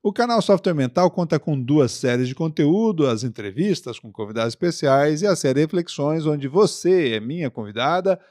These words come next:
meu convidado. No episódio passado, nós conversamos sobre a importância do autoconhecimento, destacado inclusive pelo Yu-, Yuval Harari na passagem aí pelo Brasil,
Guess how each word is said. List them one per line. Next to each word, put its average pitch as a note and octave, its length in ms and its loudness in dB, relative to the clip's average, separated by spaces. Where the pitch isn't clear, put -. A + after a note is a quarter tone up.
meu D3+ 380 4
convidado. A2 600 -6
No G3 160 6
episódio B2 560 4
passado, F3+ 920 -4
nós D#3+ 240 -2
conversamos D3+ 680 0
sobre D3+ 260 0
a C#3+ 60 0
importância C3 880 0
do A2 100 -2
autoconhecimento, C3+ 1040 -4
destacado B2+ 540 0
inclusive A#2+ 480 0
pelo B2 500 0
Yu-, A#2+ 220 2
Yuval A#2+ 260 2
Harari A#2+ 460 0
na G#2+ 140 -4
passagem A#2+ 560 -6
aí A2 80 -12
pelo A2+ 180 -8
Brasil, C#3+ 640 0